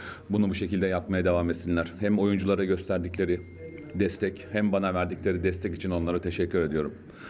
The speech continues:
Onlar, onlarla beraber biz bunu yürüyeceğiz. Savunmayı beraber, hücumu beraber yapıp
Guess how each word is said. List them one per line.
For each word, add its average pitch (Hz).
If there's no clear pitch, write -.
Onlar, 98
onlarla 110
beraber 95
biz 92
bunu 92
yürüyeceğiz. 87
Savunmayı 98
beraber, 92
hücumu 92
beraber 90
yapıp 95